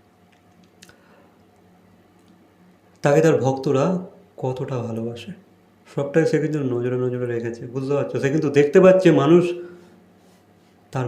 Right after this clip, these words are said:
ভালো চাইছে, মানুষ তাকে কতটা ভালোবাসে, মানুষ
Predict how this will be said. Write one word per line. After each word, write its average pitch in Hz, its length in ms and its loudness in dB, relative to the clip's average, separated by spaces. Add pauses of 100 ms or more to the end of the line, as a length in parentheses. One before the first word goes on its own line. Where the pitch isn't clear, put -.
(120)
ভালো 117 160 -4 (100)
চাইছে, - 300 -8 (680)
মানুষ 139 240 2 (100)
তাকে 160 160 2 (160)
কতটা 143 400 4 (640)
ভালোবাসে, 117 540 -6 (840)
মানুষ 131 200 0